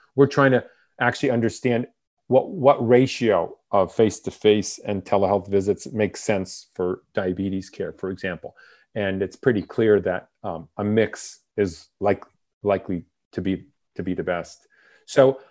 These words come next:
I'm not, um, worried at all that patients, uh,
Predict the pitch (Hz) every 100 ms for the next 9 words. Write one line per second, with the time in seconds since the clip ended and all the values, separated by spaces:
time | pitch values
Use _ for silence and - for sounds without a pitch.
0 | _ _ 117 131 156 135 110 - - 107
1 | 95 90 87 _ _ _ _ 110 113 147
2 | 131 104 95 90 90 95 - 104 - 95
3 | - - 170 120 _ 196 185 - 175